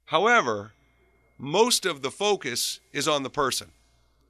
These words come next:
Because as I'm sure you can attest, listeners, that when you ask, that when someone says, "What happened?" our immediate reaction as human beings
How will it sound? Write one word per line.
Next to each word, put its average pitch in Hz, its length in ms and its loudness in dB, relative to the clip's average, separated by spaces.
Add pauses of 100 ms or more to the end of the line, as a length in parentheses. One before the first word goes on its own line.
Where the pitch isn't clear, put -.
(440)
Because 175 400 2
as 165 200 0
I'm 165 100 -6
sure 196 220 0
you 196 160 -6
can 185 160 -8
attest, 175 360 -2
listeners, 117 560 -8 (300)
that 147 180 -2
when 156 160 -2
you 202 220 0
ask, 185 380 -2
that 143 160 -10
when 143 120 -10
someone 185 320 -2
says, 151 640 2 (340)
"What 147 240 2
happened?" 147 580 0 (280)
our 160 220 4
immediate 185 420 -4
reaction 165 500 -2
as 139 140 -4
human 151 220 -6
beings 151 520 -4